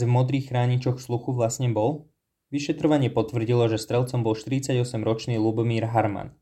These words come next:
Pitva preukázala, že v čase činu bol pod vplyvom alkoholu aj drog. Svedkovia o Harmanovi hovoria ako o tichom samotárovi, ktorý toho vraj veľa nenahovoril,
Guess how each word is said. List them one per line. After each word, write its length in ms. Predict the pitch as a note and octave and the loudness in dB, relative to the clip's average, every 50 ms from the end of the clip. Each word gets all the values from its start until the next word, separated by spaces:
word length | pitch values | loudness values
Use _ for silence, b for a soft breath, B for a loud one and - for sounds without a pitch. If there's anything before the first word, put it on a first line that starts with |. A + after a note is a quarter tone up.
| _ _ _ _ _ _ | _ _ _ _ _ _
Pitva 240 | - A#2 - - A2+ G#2+ - | -10 -10 -2 0 0 2 4
preukázala, 640 | B2 B2 C3 B2+ B2+ C#3+ C#3 C3 B2+ C3 B2+ B2+ B2 | 4 4 4 4 4 2 2 4 4 2 4 4 2
že 160 | A#2 A2+ A2 | 2 0 -2
v 80 | - - A#2+ | -4 -4 -6
čase 160 | A#2+ - - | -4 -4 -6
činu 320 | A2 - - B2+ B2 A#2+ A2+ | -8 -6 -4 -2 -2 -2 0
bol 160 | A2 G#2 G2+ | -2 -4 -2
pod 240 | G2+ G#2+ G#2+ - - | -4 -6 -6 -6 -6
vplyvom 400 | - A2+ A2 G#2+ G#2 G#2 G#2+ - | -6 -4 -4 -2 -4 -6 -4 0
alkoholu 640 | A2 A2+ A2+ A#2 - C3+ C3 C3 C3+ C3+ C#3 C#3 - _ _ _ _ _ B2 | 0 0 0 0 0 0 2 2 2 0 -2 -6 -12 _ _ _ _ _ 0
aj 80 | B2+ B2+ A2+ | 2 2 2
drog. 200 | G#2+ G2 G2 - - _ _ _ _ _ _ _ _ _ _ _ _ _ _ _ _ _ _ _ _ _ _ _ _ _ _ _ | 0 -2 -4 -6 -12 _ _ _ _ _ _ _ _ _ _ _ _ _ _ _ _ _ _ _ _ _ _ _ _ _ _ _
Svedkovia 560 | - - D#3+ E3 E3 E3 - E3 E3+ D#3 C#3+ | -4 0 2 2 2 2 2 4 6 6 6
o 80 | C3 C3 | 8 8
Harmanovi 560 | B2+ C3 C#3+ C#3 C#3 C3+ C3+ B2+ B2 A#2+ A2+ | 6 6 6 4 2 2 2 2 2 2 2
hovoria 400 | A#2+ A#2+ B2+ B2 B2 A2+ A2+ A2 | 2 2 4 4 4 4 2 2
ako 160 | - A2+ G#2+ | 0 -4 -6
o 20 | - | -6
tichom 300 | B2 A#2+ - B2+ A#2+ B2 | -8 -6 -4 -6 -2 0
samotárovi, 640 | B2 A#2+ A#2+ A#2+ A#2 A#2+ A2+ A2 G#2+ G#2+ A2 G#2+ | 0 2 2 2 2 2 2 2 2 0 0 -2
ktorý 240 | - - A#2+ A2 A2+ | -2 -4 -2 -2 -2
toho 240 | G#2+ - A#2 A2+ A2+ | -2 0 0 0 2
vraj 160 | A2 A2 A2 | 2 2 2
veľa 320 | G#2 G#2+ G#2+ A2 G#2+ G#2+ G#2 | 2 2 0 0 0 -2 -2
nenahovoril, 720 | G#2 G#2+ A2 A2+ A2 G#2+ A2+ A2+ A#2+ B2 C3+ D3 C3+ - | -2 -2 -2 -2 0 0 0 0 0 0 -2 -4 -6 -10